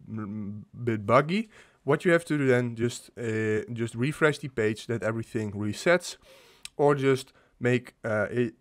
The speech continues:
it automatically makes revisions, so you can go back to the last revision,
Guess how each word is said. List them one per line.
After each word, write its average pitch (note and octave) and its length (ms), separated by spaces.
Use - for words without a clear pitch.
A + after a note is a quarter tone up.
it B2+ 120
automatically B2+ 500
makes A2+ 340
revisions, C3+ 840
so - 160
you B2 100
can B2+ 160
go A2+ 140
back G2+ 300
to A2+ 100
the G#2+ 80
last F#2+ 400
revision, A2 560